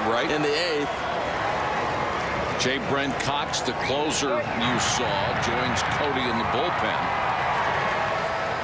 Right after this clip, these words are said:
Speaker 2: Now, here's the play to end the last inning. This ball is, I, I think, a ball, but you got the catcher running, and you got a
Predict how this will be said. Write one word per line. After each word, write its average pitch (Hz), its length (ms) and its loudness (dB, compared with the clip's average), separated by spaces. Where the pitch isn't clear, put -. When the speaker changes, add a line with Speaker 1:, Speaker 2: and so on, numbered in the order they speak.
Speaker 2:
Now, 147 100 2
here's 208 240 2
the 185 60 2
play 190 320 2
to - 120 0
end 185 180 2
the 165 80 2
last 190 460 0
inning. 151 300 0
This 180 120 0
ball 180 400 2
is, 147 240 0
I, 175 280 0
I 196 60 -2
think, 180 260 -4
a 151 60 0
ball, 180 280 0
but 165 140 0
you 160 60 2
got 185 180 0
the 190 80 0
catcher 214 480 0
running, 190 400 2
and 156 180 0
you 160 60 2
got 175 180 2
a 165 40 0